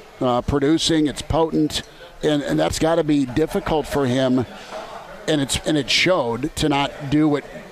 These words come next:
you've been doing your whole career as a head coach and as a high-level assistant at Oregon. It, it's a, it's a whole different, uh, rocky road to deal with in the Big Ten.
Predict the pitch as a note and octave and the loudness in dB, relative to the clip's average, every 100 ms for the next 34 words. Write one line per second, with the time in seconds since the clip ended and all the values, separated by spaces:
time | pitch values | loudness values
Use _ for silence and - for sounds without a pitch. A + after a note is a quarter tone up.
0 | D3+ D#3 C3 D3 C#3+ C#3 D#3 E3 C#3 C3+ | -6 -2 0 0 0 2 2 4 2 2
1 | C3 B2 D3 - D3 C3 E3 D#3+ C3 C3 | 2 2 2 2 0 2 2 2 2 2
2 | A#2+ B2+ E3 D3+ D3+ D3+ C#3+ C3+ B2 A#2+ | 2 2 0 2 0 2 2 0 2 0
3 | C3+ C#3 C3+ C3 B2 A#2+ - D3+ - C#3 | 2 2 2 0 0 -2 -2 -4 0 0
4 | A#2 D3 G3 A#2+ A#2+ A2 - - - - | 2 0 0 0 0 -2 -6 -16 -16 -4
5 | C#3 C#3+ D#3 D3+ C#3 A#2 B2+ C3+ A2+ C#3 | -2 -2 -2 0 0 0 -2 -2 2 2
6 | D3+ D3 C#3+ C#3+ - C#3+ C3 C#3+ C3 B2 | 4 2 2 0 0 0 0 2 2 2
7 | C#3 C3+ C#3 C3 C3+ A#2+ A2 C#3 C3+ C3 | 0 0 0 2 2 0 0 0 2 0
8 | C#3 B2 A2+ A#2 - E3+ D#3+ B2 | 0 0 0 -4 -2 0 2 2